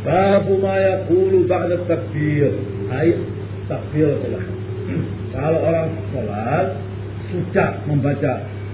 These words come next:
takbiratul ihram, Allahu Akbar, baca. Nah, ini dibahas. Jadi, setelah kita membaca takbiratul ihram, kita disunahkan membaca.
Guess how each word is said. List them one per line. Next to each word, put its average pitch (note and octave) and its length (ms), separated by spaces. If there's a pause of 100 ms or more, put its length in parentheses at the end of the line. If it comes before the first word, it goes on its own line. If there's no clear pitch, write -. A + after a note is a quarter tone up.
takbiratul D#3+ 800
ihram, C#3 400 (240)
Allahu D3 1120
Akbar, - 580 (640)
baca. B2+ 280 (1400)
Nah, B2+ 60 (100)
ini A#2 160
dibahas. G2+ 360 (920)
Jadi, C3 240
setelah G#3 640
kita F#3 340 (680)
membaca D#3+ 800
takbiratul E3+ 1040
ihram, D3+ 880 (320)
kita A#2+ 280 (120)
disunahkan C3 1040 (160)
membaca. - 440